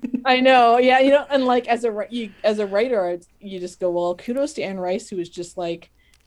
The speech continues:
Speaker 2: 'This is my plot. This is the plot, and take it or leave it.' <laughs> So I'm just writing it. <laughs> Just, and you're gonna buy it."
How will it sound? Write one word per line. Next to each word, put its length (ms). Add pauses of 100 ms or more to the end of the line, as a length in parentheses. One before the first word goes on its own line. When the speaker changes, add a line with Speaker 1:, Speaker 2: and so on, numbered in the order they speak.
(160)
Speaker 2:
'This 140
is 160
my 100
plot. 460 (200)
This 220
is 60
the 80
plot, 420 (1000)
and 420
take 220
it 60
or 100
leave 200
it.' 180 (160)
<laughs> 180 (100)
So 160
I'm 300
just 260
writing 440
it. 120 (240)
<laughs> 600
Just, 160 (440)
and 120
you're 180
gonna 160
buy 460
it." 840